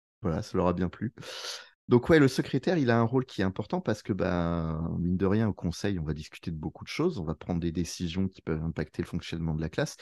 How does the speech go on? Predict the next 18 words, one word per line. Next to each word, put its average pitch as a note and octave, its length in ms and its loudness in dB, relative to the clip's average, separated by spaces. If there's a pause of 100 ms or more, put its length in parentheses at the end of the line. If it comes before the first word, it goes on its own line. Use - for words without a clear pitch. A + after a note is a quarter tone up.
(440)
et E2+ 180 0
c'est F#2 180 -2
bien G#2+ 140 2
de A#2 60 4
pas A2+ 160 4
les G#2 160 4
oublier, A#2+ 340 2
ces A2+ 180 -4
décisions. F#2 480 -2
Donc F2 220 -8
c'est - 160 -4
lui B2 160 2
qui - 140 -2
est - 20 0
chargé F#2 380 -2
de G2 60 -2
noter, G#2 440 2
euh, E2 380 0